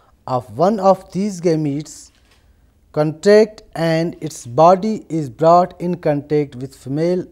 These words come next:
gamete. Finally, the two bodies fuse nucleus to nucleus and cytoplasm to cytoplasm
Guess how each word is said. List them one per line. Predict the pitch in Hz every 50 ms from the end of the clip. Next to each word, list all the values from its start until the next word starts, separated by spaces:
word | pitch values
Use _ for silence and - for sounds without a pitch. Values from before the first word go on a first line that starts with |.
| _ 117 120
gamete. | 117 135 123 113 110 101 82 - _ - - _ _ _ _ _ _ _ _ _ _ _ _ _ _ _ _ _ _ _ _
Finally, | _ - - 170 190 214 220 226 220 226 233 233 208 - _ _ _ _ -
the | 131 139 156
two | 147 - - 214 220 220
bodies | 180 190 180 185 175 185 190 185 180 -
fuse | - - 180 190 214 233 254 269 262 - _ _ _ _ _ _ _
nucleus | - 135 156 185 202 180 214 240 247 247
to | - 247 240
nucleus | 233 240 240 233 233 254 277 269 - -
and | - 170 170 160 160 180
cytoplasm | 208 - - - 226 214 208 - 170 143 143 143 143 143 143
to | -
cytoplasm | 208 - - 151 135 135 151 127 - 139 135 135 131 147 170 180